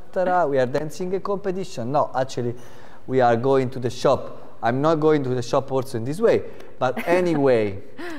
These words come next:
Uh, and then I tell you the story, okay? But anyway, if I'm walking and I want to go inside of the floor, and I want to dominate the floor, and I want to show to the audience,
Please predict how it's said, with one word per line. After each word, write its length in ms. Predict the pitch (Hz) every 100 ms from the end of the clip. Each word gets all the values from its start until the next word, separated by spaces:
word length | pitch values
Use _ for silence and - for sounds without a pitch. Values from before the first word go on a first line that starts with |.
| - - - - - -
Uh, 40 | 131 123 120 117 117
and 160 | 120 127
then 160 | 135
I 80 | 120
tell 180 | 110 113
you 120 | 110
the 80 | 107
story, 360 | 98 - 90 90
okay? 360 | 92 113 101 98 - -
But 180 | 139 170
anyway, 580 | 196 208 180 151 123 123 -
if 220 | 240 226
I'm 160 | 180
walking 580 | 165 196 - 170 156 147 - - - - - - - - - - - - - - - - - -
and 180 | 147
I 40 | 147
want 260 | 151 165 160
to 60 |
go 180 | 143 151
inside 680 | 160 190 214 202 170 135 123
of 160 | 110
the 80 | 110
floor, 400 | - 113 92 80 - -
and 160 | 127 127
I 40 |
want 320 | 127 160 165 -
to 80 |
dominate 520 | 139 165 165 147 127 120
the 80 |
floor, 220 | 110 120 113
and 80 |
I 40 | 120
want 220 | 143 147
to 80 | 143
show 240 | - 170 147
to 120 | 131
the 120 | 123
audience, 420 | 120 98 95 98